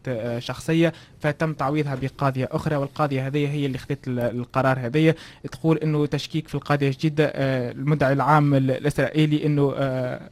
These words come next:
هولر، هذه اسمها هولر، عملت في مكتب المدعي العام المحكمه الجنائيه الدوليه قبل تعيينها كقاضيه،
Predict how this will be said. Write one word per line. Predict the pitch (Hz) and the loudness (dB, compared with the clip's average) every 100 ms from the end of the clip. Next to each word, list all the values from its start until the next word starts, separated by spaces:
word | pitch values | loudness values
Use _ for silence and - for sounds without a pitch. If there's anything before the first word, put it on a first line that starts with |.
| - | 2
هولر، | 151 165 143 131 | 10 10 10 2
هذه | 131 139 | 0 0
اسمها | 143 139 123 | 0 -2 4
هولر، | 151 160 156 - - - | 6 6 4 0 -8 0
عملت | 127 165 156 - | 6 8 6 2
في | 160 | 0
مكتب | 165 151 | 0 2
المدعي | 143 156 147 135 | 2 4 4 4
العام | 131 151 | 4 2
المحكمه | 147 143 143 | 2 -2 -4
الجنائيه | 135 139 139 151 | -2 -2 2 2
الدوليه | 139 131 156 160 - - | 4 4 6 6 2 2
قبل | 190 180 | 4 4
تعيينها | 165 131 175 185 147 | 2 0 2 2 2
كقاضيه، | 131 - - 165 165 | -2 -2 4 6 6